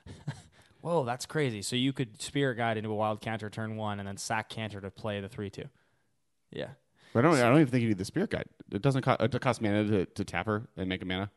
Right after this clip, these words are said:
Speaker 1: No, no, actually, it's true. You play him for one, and then you sacrifice him to get one, and
Speaker 2: Yeah.
Speaker 1: then you play the guy.
Speaker 2: Yeah, yeah,
Speaker 1: Like,
Speaker 2: yeah.
Speaker 1: you don't even need a Spirit Guide. You
Speaker 2: No,
Speaker 1: literally
Speaker 2: no.
Speaker 1: just play this guy into the three two.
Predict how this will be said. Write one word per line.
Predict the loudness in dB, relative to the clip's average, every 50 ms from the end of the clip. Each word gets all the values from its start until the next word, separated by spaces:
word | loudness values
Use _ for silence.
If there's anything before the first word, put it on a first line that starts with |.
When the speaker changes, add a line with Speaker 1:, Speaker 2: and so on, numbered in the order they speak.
| _ _ _
Speaker 1:
No, | 0 2 2
no, | 4 4 2
actually, | 2 0 -2 -4 -4 -4 -4
it's | -4 -4
true. | 0 0 2
You | 2 0
play | 2 2 2 4
him | 2 2
for | 2 2
one, | 4 6 6 4 4 2 -2 -8 _ _
and | -4 -2
then | -2
you | -2
sacrifice | 2 2 2 2 2 -2 -2 -2 -2 -2 -2
him | -4 -6
to | -2 0
get | 0 0 0
one, | -2 -6 -6 -4 -6
and | -8 -10 _ 0
Speaker 2:
Yeah. | 2 2
Speaker 1:
then | 2 0
you | -2
play | -2 -2 -2
the | -2
guy. | -4 -6 -8 -8 -12 -16 _ _ _
Speaker 2:
Yeah, | 2 2
yeah, | 4
Speaker 1:
Like, | 2 2
Speaker 2:
yeah. | 2 2
Speaker 1:
you | 2
don't | 2 0 0
even | -2 -2 -2
need | -4 -4
a | -4
Spirit | -4 -4 -4 -4 -4 -8
Guide. | -12 -14 -4
You | 2 4
Speaker 2:
No, | 4 6
Speaker 1:
literally | 8 8 8 6 6
Speaker 2:
no. | 4
Speaker 1:
just | 0 -4 -2
play | 2 2 4 4
this | 4 2
guy | 0 0 0 0
into | 0 -2 -4 -4
the | -6 -8
three | -4 -2 -2 -2 -2
two. | -4 -8